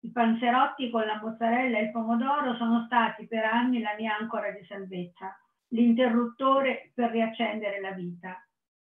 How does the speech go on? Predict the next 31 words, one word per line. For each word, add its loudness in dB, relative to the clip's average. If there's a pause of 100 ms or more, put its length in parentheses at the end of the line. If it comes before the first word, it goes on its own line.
Ne -2
prendevo 2
due 0
e -2
li 0
mangiavo 2
camminando 0
verso -6
il -12
castello. -10 (1700)
Con 2
il -4
tempo 0
passai 2
a 0
guardare 2
i -16
settimanali, -6 (580)
l'Espresso 0
in -12
testa, -8 (260)
e 0
solo 4
alla 2
fine -6
affrontai -2
la 0
collezione -2
di -2
Lotta 2
Continua. -12